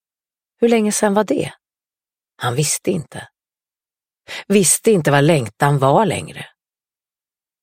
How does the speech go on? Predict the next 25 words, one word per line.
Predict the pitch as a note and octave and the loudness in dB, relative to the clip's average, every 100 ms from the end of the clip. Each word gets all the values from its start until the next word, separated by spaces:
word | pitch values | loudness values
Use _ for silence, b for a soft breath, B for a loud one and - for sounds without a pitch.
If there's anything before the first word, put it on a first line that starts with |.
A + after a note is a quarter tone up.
| _ _ _ _ B B | _ _ _ _ B B
Han | G3+ F#3 | 0 0
slöt | G#3 A3 A3+ - | 4 4 4 2
ögonen | G#3 E3 A#2+ C3 C3+ C#3 | 2 2 2 0 0 0
men | D3 | 0
kunde | A#3 D3 B2+ | 0 0 0
fortfarande | A#3+ - - D3+ G3 | -2 -2 -2 0 0
se | - E3 E3 | 0 2 0
dammet | C#3+ C#3 C3 E3+ C#3 A#2+ | 0 0 0 0 -2 -4
sväva | - E3+ D3+ C3+ | -4 0 0 2
omkring | C#3+ D3 C#3 A#2+ A#2+ | 0 -2 -2 -2 -2
i | C3 | -2
det | C#3+ | 0
svaga | - G3 C#3 A2 C#3+ | 0 2 2 2 -2
skenet | - B2+ A2 A2+ - | 0 0 -2 -4 -4
från | B2+ B2+ | -4 0
glödlampan. | E3 A#2 G#2+ A2 A2+ - D3 D3+ - _ _ _ _ _ _ _ _ _ B B | 0 0 -4 -10 -10 -14 -12 -14 -20 _ _ _ _ _ _ _ _ _ B B
Lungorna | F3 D#3 C3 B2 C#3 D3 | 2 2 2 0 0 2
värkte. | D#3+ G#2 - - - - - _ _ _ _ _ _ _ _ _ B B - | 0 -2 -8 -14 -12 -12 -16 _ _ _ _ _ _ _ _ _ B B 0
Benet | D#3+ D3+ F#3 F3 D3 - | 2 4 4 4 0 0
krampade | F#3 D#3+ C3 - F#3+ D#3+ D3 | 0 2 0 -2 0 2 4
där | C#3 | 2
muskeln | D3 F3+ - - C3 B2+ | 2 2 0 0 0 0
hade | B2+ | -2
trasat | A#2+ C3+ - D3 | -2 -2 0 0
sönder. | - F#3+ E3 - - - | 0 0 0 -4 -10 -14